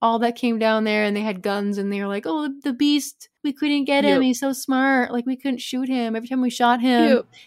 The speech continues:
Speaker 1: he, like, deflected bullets." And these frickin' little ten-year-old kids are, like, beating the beast with sticks and scaring it away.
Speaker 2: Yeah. So either they're very bad at their jobs or they never saw
Speaker 1: I don't
Speaker 2: it.
Speaker 1: think they saw it.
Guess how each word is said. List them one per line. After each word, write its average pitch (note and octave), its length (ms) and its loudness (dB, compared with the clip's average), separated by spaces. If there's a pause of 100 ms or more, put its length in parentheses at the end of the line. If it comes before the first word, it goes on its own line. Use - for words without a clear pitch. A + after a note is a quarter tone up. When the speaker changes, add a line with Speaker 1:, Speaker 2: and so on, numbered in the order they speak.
Speaker 1:
he, C4 180 4
like, B3 220 0
deflected A#3+ 540 -4
bullets." A#3 380 0 (100)
And C#4+ 160 4
these C4 240 0 (240)
frickin' D#4+ 320 2
little C#4 180 4
ten-year-old C#4 580 4
kids A#3+ 420 0 (220)
are, A3+ 240 4
like, G#3+ 260 0
beating C#4 360 4
the A#3+ 80 4
beast A#3+ 320 0
with G#3 120 -6
sticks - 340 -4
and G#3+ 240 -4 (180)
scaring B3 360 -2
it A#3 80 0
away. A3 340 -2 (180)
Speaker 2:
Yeah. F#4 260 2 (180)
So B3+ 320 4
either B3 280 2
they're A3 160 2
very F#3+ 300 4
bad F3 300 -2
at G3+ 60 -2
their G#3+ 100 -6
jobs - 480 -8 (340)
or F#3 220 -2
they F3+ 80 -2
never F#3+ 240 -2
saw - 160 -10
Speaker 1:
I - 20 -2
don't A3+ 100 0
Speaker 2:
it. B3 60 -2
Speaker 1:
think A#3 120 -2
they A3 80 -2
saw G3 240 -12
it. - 60 -14